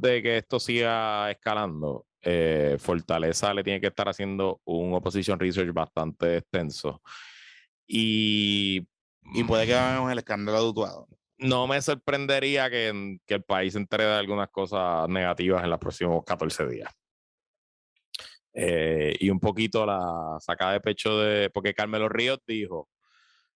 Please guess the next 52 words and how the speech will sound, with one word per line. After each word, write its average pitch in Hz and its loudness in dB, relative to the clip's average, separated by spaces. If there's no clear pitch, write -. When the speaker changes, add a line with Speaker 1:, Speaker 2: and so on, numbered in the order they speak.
Speaker 1:
"Tienes 104 -2
cuarenta 110 0
y 110 4
ocho 110 2
horas 113 0
para 95 -2
presentar 87 -4
la 92 2
evidencia 95 2
de 92 0
que, 76 -2
de 87 -4
que 87 -2
hay 87 0
corrupción". 85 -2
Pero 92 2
no 98 2
le 117 4
dijo 131 2
que 117 2
va 107 2
a 98 -2
pasar 90 -6
si 85 -6
no 92 -2
<laughs> 98 2
lo 110 0
hacen 110 -2
cuarenta 87 -2
y - 0
ocho 80 0
horas. 90 -2
<laughs> 110 0
O 104 -2
sea, 101 2
Speaker 2:
Mm. 113 -12
Speaker 1:
¿cuál 95 0
es 107 2
la 110 2
consecuencia, 101 -2
no? 76 -10
Speaker 2:
Pero 151 0
la 143 0
ley, 143 -2
pero - 4
la 143 4
Speaker 1:
Eh, - 2
Speaker 2:
ley 131 0
contempla, 196 -2
la 135 0
ley 120 2
contempla 156 0